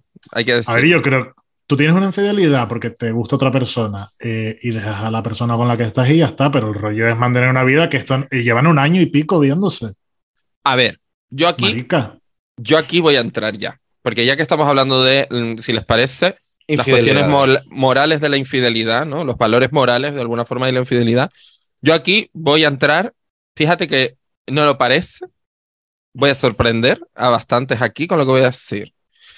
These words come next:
Speaker 1: Eh, a mí, si es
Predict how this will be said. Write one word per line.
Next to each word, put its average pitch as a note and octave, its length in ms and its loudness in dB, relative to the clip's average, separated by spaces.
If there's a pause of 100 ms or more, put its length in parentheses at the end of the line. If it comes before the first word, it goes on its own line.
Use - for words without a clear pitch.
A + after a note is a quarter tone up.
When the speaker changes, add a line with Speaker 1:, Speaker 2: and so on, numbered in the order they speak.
(960)
Speaker 1:
Eh, C#3+ 1000 2 (1300)
a D3 140 0
mí, D3 320 -2 (960)
si D3 340 0
es D3+ 200 0